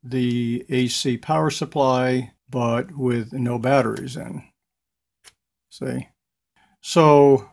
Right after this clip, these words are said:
what's happening now, of course, the voltage is, is just spiking, as we saw on the oscilloscope. Basically, the voltage is turning on and off sixty times a second. So we're getting all this craziness on the screen. If we can smooth out that voltage, we could run the calculator,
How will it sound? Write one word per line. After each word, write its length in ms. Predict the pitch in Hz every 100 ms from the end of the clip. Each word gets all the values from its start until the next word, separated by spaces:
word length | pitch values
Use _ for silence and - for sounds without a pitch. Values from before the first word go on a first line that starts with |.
| -
what's 200 | 139 -
happening 480 | 185 175 160 135
now, 220 | 165 165 131
of 80 |
course, 220 | 123 131 -
the 80 |
voltage 440 | 123 135 135 120 -
is, 280 | 117 - -
is 160 | 185 139
just 280 | - 120 -
spiking, 460 | - 180 185 127
as 140 | 117 117
we 80 |
saw 180 | 120 135
on 80 | 117
the 80 | 117
oscilloscope. 560 | - 147 120 - 117
Basically, 440 | 107 147 - 147 123
the 200 | 120 139
voltage 380 | 131 135 131 117
is 100 | 107
turning 340 | - 131 123
on 120 | 123
and 120 | 123
off 160 | 117 110
sixty 340 | - 135 -
times 280 | 123 123 113
a 60 | 104
second. 360 | - 117 - - _ _ _ _ _ _ _ _
So 100 | -
we're 80 | 135
getting 240 | 135 127
all 140 | 120 113
this 140 | 110
craziness 580 | - 131 120 135 117 127
on 120 | 113
the 80 | 113
screen. 400 | - - 113 - _ _ _ _ _ _ _ _ _ _ _ _ _ _
If 120 | - 165
we 60 |
can 100 | 170
smooth 320 | - 202 180
out 160 | 156 139
that 160 | 139 127
voltage, 400 | 165 147 135 135
we 120 | 131
could 160 | 131
run 160 | 120 123
the 80 | 117
calculator, 960 | - 123 113 123 117 110 110 110 98